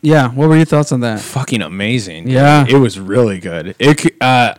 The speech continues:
Speaker 2: I, dare I say
Speaker 1: It was good, and, uh, like, th-, just so many kendo stick
Speaker 2: Oh,
Speaker 1: hits,
Speaker 2: yeah.
Speaker 1: like, uh, like, when they had, uh, Xavier up on the, the ring post.
Speaker 2: Yeah.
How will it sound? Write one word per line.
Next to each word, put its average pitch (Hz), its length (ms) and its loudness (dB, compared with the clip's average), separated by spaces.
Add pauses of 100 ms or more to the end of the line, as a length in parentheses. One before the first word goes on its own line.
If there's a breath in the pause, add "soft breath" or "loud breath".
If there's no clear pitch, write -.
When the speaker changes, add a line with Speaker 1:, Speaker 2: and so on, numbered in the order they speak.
(140)
Speaker 2:
I, 127 380 0
dare 127 200 2
I 147 100 6
say 151 200 4
Speaker 1:
It 170 60 6
was 170 240 6
good, 170 320 4
and, 143 200 4
uh, 139 220 0 (140)
like, 143 240 -2
th-, 170 260 -2
just - 360 2
so 160 200 4
many 156 400 4
kendo 143 640 0
stick 151 400 -2 (600)
Speaker 2:
Oh, 143 320 4
Speaker 1:
hits, 120 140 2
Speaker 2:
yeah. 120 580 2
Speaker 1:
like, - 20 -12
uh, 135 160 -2 (160)
like, 135 120 -6 (260)
when 143 240 4
they 143 100 4
had, 143 240 2
uh, 123 520 0 (140)
Xavier 135 540 2
up 135 220 0
on 135 100 0
the, 123 400 0 (220)
the 139 80 2
ring 131 180 4
post. 190 360 2
Speaker 2:
Yeah. 123 500 2